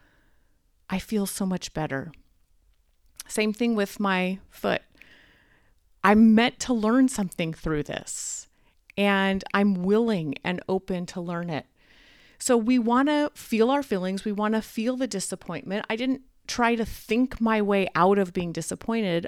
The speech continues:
I still feel it. I still feel all of the feelings. But in the bigger scheme of things,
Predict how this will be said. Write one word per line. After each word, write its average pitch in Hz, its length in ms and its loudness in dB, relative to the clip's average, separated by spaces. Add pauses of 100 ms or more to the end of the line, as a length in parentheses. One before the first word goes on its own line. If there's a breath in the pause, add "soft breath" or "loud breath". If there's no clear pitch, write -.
I 202 100 -4
still 247 320 -4
feel 220 400 -6
it. - 240 -6
I 214 120 0
still 247 260 -2
feel 233 600 -2
all 196 220 -2
of 202 140 -6
the 202 100 -4
feelings. 214 800 -4 (840 soft breath)
But 220 120 -2
in 220 140 0
the 220 100 -2
bigger 240 640 2
scheme 220 480 -4
of 220 80 -4
things, 151 580 -6